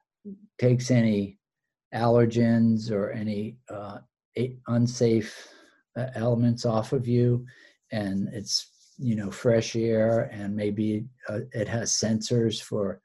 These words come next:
temperature or something else. I don't know. It's, it's, uh, certainly, um, something to be dreaming about. Um, will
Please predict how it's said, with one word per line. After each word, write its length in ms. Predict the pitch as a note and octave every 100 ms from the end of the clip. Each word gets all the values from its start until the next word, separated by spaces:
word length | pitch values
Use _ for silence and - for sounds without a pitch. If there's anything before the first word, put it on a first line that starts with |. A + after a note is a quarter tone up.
| _ -
temperature 720 | A2+ A2 A#2 - A#2 A#2 A#2+ - _ _ _ _ -
or 100 | G#2+
something 500 | G#2+ A2 - A2 A2
else. 420 | A2 A#2+ B2 - _ _ _ _ -
I 60 |
don't 180 | D3 D#3+
know. 240 | E3 B2
It's, 240 | A2+ G#2+ -
it's, 480 | D3 A#2+ B2 - -
uh, 340 | C3 A#2+ A2+ A#2+
certainly, 840 | B2+ C#3+ C3+ C#3+ C3+ A#2+ A2+ A#2 - _ B2
um, 440 | A#2+ A2 G#2 G2 - _ _
something 460 | - C3 B2+ B2+ A2+
to 80 | A2+
be 460 | A2 A2+ A2 - B2+
dreaming 500 | A#2+ B2+ C3 A#2 G2+
about. 340 | G2+ G2+ A#2+ C3 - _ _ -
Um, 440 | A#2+ A2 G#2+ G2 - _
will 460 | A2 G#2+ G#2 G#2